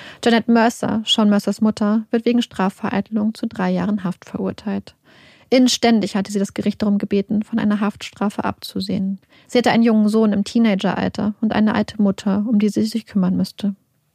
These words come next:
Doch die Bitte bleibt unerhört. „Ihr werdet nie darüber hinwegkommen,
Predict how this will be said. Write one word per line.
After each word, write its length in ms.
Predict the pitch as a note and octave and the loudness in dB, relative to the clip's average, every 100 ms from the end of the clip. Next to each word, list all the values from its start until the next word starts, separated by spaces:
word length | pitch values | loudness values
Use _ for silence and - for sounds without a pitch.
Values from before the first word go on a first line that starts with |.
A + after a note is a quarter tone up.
| _ | _
Doch 140 | A3 | -4
die 140 | - A3+ | 0 -2
Bitte 420 | - - F#3+ G3 - | -2 -2 -2 -2 -2
bleibt 220 | G3+ - | -4 0
unerhört. 600 | G3+ G3+ F#3 G3 G3 - _ _ _ _ _ _ - | 0 0 0 -2 -4 -10 _ _ _ _ _ _ 0
„Ihr 120 | C4 | 4
werdet 280 | A#3+ B3+ B3+ | 4 4 4
nie 240 | A3+ G#3+ | 4 4
darüber 280 | G#3+ A3+ A3 | 2 2 2
hinwegkommen, 800 | A3+ G#3 F#3+ - G#3 G3 G3+ | 2 2 0 -2 -2 0 -2